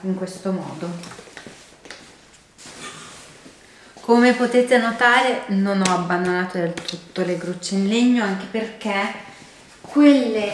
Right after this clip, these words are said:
in, eh, plastica e rivestite in vellutino sono super esteticamente belle,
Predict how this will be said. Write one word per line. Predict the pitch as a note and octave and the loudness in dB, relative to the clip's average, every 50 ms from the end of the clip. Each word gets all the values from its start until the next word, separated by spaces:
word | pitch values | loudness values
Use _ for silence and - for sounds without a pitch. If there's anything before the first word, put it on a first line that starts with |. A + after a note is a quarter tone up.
| - - - | -8 -10 -6
in, | - A#3+ B3 C4 B3+ A#3 A3+ A3 A3 | -2 2 4 4 4 4 2 2 2
eh, | G#3+ G#3+ G#3+ G#3+ G#3 G3+ F#3+ F3 E3+ | 2 0 2 2 0 0 -2 -2 -4
plastica | - A#3 A#3+ A#3+ A#3+ - - - - F#3+ F3+ E3+ G3+ G3+ G3 G3+ G#3 C4 B3+ - - - - - F#3+ | -2 -2 -2 -2 -2 -4 -10 -10 -10 -12 -10 -8 -8 -6 -6 -6 -6 -6 -8 -12 -10 -6 -4 -4 -2
e | F#3+ | -2
rivestite | G3 G#3 G3 G#3 G#3 G3+ - A3 A3+ G#3+ - G#3+ | -4 -4 -4 -4 -6 -6 -6 -6 -4 -4 -2 -4
in | G3+ G3+ | -2 -2
vellutino | G#3 G#3 G#3 A#3 B3+ B3+ - A#3 A3 G#3+ A3 A#3 A3+ | -2 -2 0 -2 -2 -2 -4 -4 -2 -2 -2 -2 -4
sono | A3+ - - A3 G3+ G3+ G3 F#3 F3+ F3 E3+ - - - - - - - | -6 -8 -6 -6 -6 -4 -4 -6 -8 -8 -10 -14 -18 -20 -20 -20 -12 -8
super | - - - - - - - - - B3+ C#4 D4+ D4 D4+ B3 A#3 A3 | -8 -8 -8 -10 -12 -12 -12 -10 -4 -2 -2 -2 0 0 0 0 0
esteticamente | G#3+ G#3 - G#3+ G#3+ - - - G#3+ G#3 G#3 A3 A3 G#3 - - A3 A#3 | 0 -2 -6 -10 -10 -12 -12 -10 -10 -8 -8 -8 -8 -8 -8 -8 -6 -2
belle, | A3+ A3+ A#3 A3 G3+ G#3 A3 G#3 G#3+ A3+ B3 C#4+ C#4+ | 0 0 0 0 0 -2 -4 -4 -4 -4 -4 -4 -6